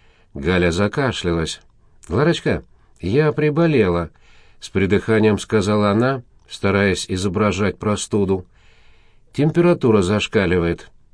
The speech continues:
так что сегодня не приду. Возможно, одного дня мне хватит, чтобы отлежаться".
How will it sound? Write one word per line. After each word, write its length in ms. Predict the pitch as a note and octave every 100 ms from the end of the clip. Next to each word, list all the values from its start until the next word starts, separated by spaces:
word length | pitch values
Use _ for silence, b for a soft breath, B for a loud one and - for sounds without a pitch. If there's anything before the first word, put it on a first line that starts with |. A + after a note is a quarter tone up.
| -
так 180 | F2+
что 180 | - F#2+
сегодня 500 | G2 A2 G#2 A2+ G#2
не 140 | A#2+ B2
приду. 480 | C#3+ D3+ D#3+ - - b b b b b b
Возможно, 800 | - D3 D#3 F#3 E3 F3 E3 - _ -
одного 440 | F#2+ G2 C#3 D3
дня 260 | C#3+ D#3 D#3
мне 180 | D#3+ D#3
хватит, 420 | - F3 - G#2
чтобы 300 | - G2 G#2
отлежаться". 760 | G2 A2 F#2+ G2 D#2+ - D2+